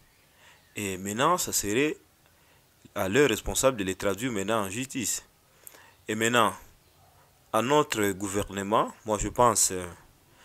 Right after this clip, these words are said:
cette plainte, c'est une façon de les stimuler, de les pousser à faire, euh, le plus vite possible pour déloger les rebelles du M vingt-trois dans les entités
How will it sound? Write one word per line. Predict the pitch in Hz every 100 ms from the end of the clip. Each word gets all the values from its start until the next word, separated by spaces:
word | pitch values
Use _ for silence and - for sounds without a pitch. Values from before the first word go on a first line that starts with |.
| - -
cette | - 113 -
plainte, | 139 151 131 104
c'est | 98 110
une | 123
façon | 120 107 - 117 117 123 - - - - -
de | 90 98 98 98 95 - -
les | 101 110
stimuler, | - 123 123 127 147 160
de | 123 113
les | 113
pousser | - - 117 - 135 143 - - - - - -
à | 110
faire, | - 131 127 113
euh, | 95 87 80 73 -
le | 107 110
plus | - 139
vite | 123 123
possible | - 104 - 147 127 120 - - -
pour | - 143 120
déloger | 95 117 113 117 120 127
les | 107
rebelles | 107 113 120
du | 98
M | 110
vingt-trois | 101 98 - 107 101 - - - - -
dans | - 107
les | 104 101 101
entités | 104 101 107 - 131 147